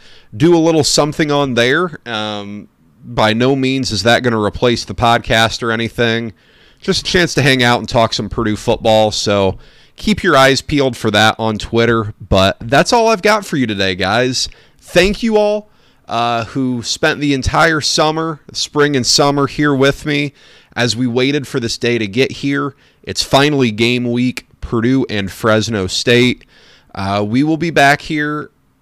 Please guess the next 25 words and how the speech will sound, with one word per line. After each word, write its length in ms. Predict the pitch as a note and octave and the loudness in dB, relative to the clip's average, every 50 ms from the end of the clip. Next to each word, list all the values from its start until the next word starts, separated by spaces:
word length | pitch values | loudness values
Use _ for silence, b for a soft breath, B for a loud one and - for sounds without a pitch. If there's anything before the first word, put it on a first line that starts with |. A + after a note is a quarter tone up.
| _ _ _ | _ _ _
probably 1300 | - - - D3+ D#3+ F#3+ G3 G#3 F#3+ E3+ F#3 F#3+ F#3 F#3 F3+ F3+ F#3 F#3 F#3 F#3 F#3 F3+ E3+ D#3+ D#3 - - | -10 -2 0 2 2 2 2 0 -2 0 0 2 2 2 0 -2 -2 -2 -2 -2 -4 -4 -6 -8 -10 -12 -8
either 300 | - B2 B2+ B2 A#2+ A2+ | -4 -2 0 0 0 2
late 280 | A#2 C3 C#3+ E3 - - | 2 2 2 2 2 0
Saturday 500 | - - D#3+ D3+ D#3 D#3 D#3 D3+ C#3 B2+ | 0 2 4 4 4 4 4 2 2 2
night 320 | B2 B2+ B2+ C3 C3 B2+ - | 0 0 0 0 -2 -2 -2
or 160 | A#2+ A#2 A2 | -2 0 0
on 120 | G#2+ G#2+ | 0 0
Sunday 800 | G2+ - - - D#3+ D#3 D3+ C#3 A2+ G2 F#2 F2 F2 F2 F2 F2 b b b b b b b b b _ | -2 -2 2 2 2 2 2 0 0 0 0 0 -2 -4 -6 -8 b b b b b b b b b _
to 680 | - - - - B2+ B2 A#2+ A2+ A2 A2 A2 G#2+ - - - | -10 -6 -2 0 0 2 2 0 0 0 -2 -4 -6 -8 -12
wrap 340 | - B2 A#2+ C3 C#3 - | -4 0 2 2 2 4
up 160 | - D3+ C#3 - | 2 2 2 0
the 100 | D3 C3+ | -4 -2
game 320 | A#2+ B2 B2+ C#3 D#3+ E3+ | 0 0 0 0 -2 -2
with 160 | D#3+ B2+ - | -4 -2 0
our 160 | - G2 G2+ | 0 0 0
thoughts, 640 | G2 - - C#3+ B2 C3 C#3+ D#3+ D#3+ - - - - G#2 | -2 0 2 2 4 4 2 0 -2 -4 -6 -8 -8 -10
with 400 | G2 G2 G2 F#2 - - - _ | -8 -8 -8 -8 -8 -12 -18 _
comments, 880 | - - C#3 C3 C3+ C3+ C#3 C#3 C#3+ C#3+ C#3+ C#3+ - - - - - G#2 | -6 -2 0 0 2 2 0 0 0 -2 -2 -4 -4 -4 -4 -4 -4 -2
um, 580 | G2+ G2+ G2+ G2+ G2+ G2 F#2+ F#2+ F#2+ F#2+ G2 - _ B B B A#2+ B B B B B B | -2 -2 -2 0 -2 -2 -2 -4 -4 -8 -8 -12 _ B B B -18 B B B B B B
full 340 | - - - - E3+ F3 F3 | -20 -8 -2 2 4 4 4
recap 520 | E3 D3+ D3 C#3+ - - D3 C3 C3 - | 4 2 0 0 0 2 2 2 2 0
of 80 | D#3 B2 | -2 -4
the 60 | A2 | -4
game, 540 | A2 A2 A2+ A2+ A#2 A#2 A2+ A2+ A2 A2 - - - | -4 -2 -2 -2 -2 -2 -4 -6 -8 -10 -14 -16 -12
um, 600 | - F2+ F2+ F2+ F#2 F2+ F2 F2+ F2+ F2+ E2+ D#2 | -10 -6 -6 -4 -4 -4 -6 -6 -8 -10 -10 -12